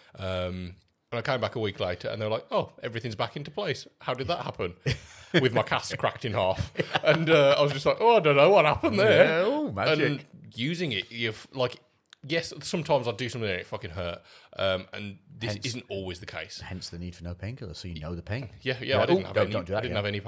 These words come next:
Speaker 1: painkillers at all.
Speaker 2: Yeah.
Speaker 1: Um,
Speaker 2: But if you did have it, it would have dulled that and you'd have maybe done more, you
Speaker 1: Yeah.
Speaker 2: know?
Speaker 1: So sometimes using something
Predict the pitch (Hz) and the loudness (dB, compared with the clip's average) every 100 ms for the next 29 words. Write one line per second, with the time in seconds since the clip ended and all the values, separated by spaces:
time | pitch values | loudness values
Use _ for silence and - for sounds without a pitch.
0 | 98 98 95 90 95 110 127 - 95 95 | -6 -4 -8 -6 -6 -6 -8 -4 -2 0
1 | 92 92 90 92 _ _ - 98 101 98 | -4 -6 -10 -12 _ _ -10 -8 -6 -6
2 | 143 107 92 92 92 101 147 107 82 82 | -6 -4 -8 -8 -8 -6 -6 -8 -10 -8
3 | 98 95 95 92 82 _ _ - 87 82 | -6 -6 -8 -8 -12 _ _ -12 -10 -8
4 | 117 90 - 95 127 _ - _ - 123 | -10 -12 -8 -8 -8 _ -20 _ -2 0
5 | 117 110 101 _ _ _ _ - - 139 | 0 -2 -10 _ _ _ _ -8 -6 -4
6 | 135 131 123 120 - _ 98 110 117 135 | 0 0 0 -6 -12 _ -10 -6 -4 -6
7 | 123 147 123 135 117 | -6 -6 -6 -8 -10